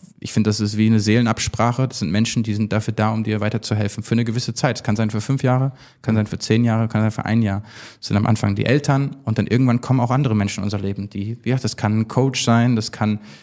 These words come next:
eine, eine Freundin sein, es kann wer auch immer sein. Und ich habe da einfach richtig Glück gehabt, dass ich über die Jahre immer Menschen hatte, die ich angezogen habe in mein Feld, mit denen ich mich ausgetauscht habe. Und jetzt aktuell habe ich auch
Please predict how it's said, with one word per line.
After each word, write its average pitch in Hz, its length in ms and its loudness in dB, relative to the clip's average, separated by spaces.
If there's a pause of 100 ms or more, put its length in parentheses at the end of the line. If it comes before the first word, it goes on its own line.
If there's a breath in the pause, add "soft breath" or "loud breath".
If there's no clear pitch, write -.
(380 loud breath)
eine, 110 400 -2
eine 80 140 -4
Freundin 123 380 4
sein, 120 200 2
es 113 140 -2
kann 110 460 -2
wer 123 180 2
auch 139 80 0
immer 143 200 4
sein. 131 180 2
Und 107 80 2
ich - 100 -6
habe - 140 -2
da 117 80 2
einfach 110 200 0
richtig 117 300 -2
Glück 117 200 -4
gehabt, 120 200 -2
dass 110 120 -2
ich 113 140 -6
über 110 200 -2
die 107 120 -2
Jahre 117 380 0
immer 147 240 2
Menschen 131 380 2
hatte, 143 180 0
die 117 60 -4
ich - 120 -8
angezogen 143 500 2
habe 143 200 -2
in 117 60 2
mein 113 160 2
Feld, 165 340 0 (600 soft breath)
mit - 100 -12
denen 117 80 0
ich 117 60 4
mich 117 140 0
ausgetauscht 101 520 -4
habe. 98 220 -6
Und 101 200 -4
jetzt 107 180 -2
aktuell 113 340 0
habe 120 160 0
ich - 100 -4
auch 123 280 0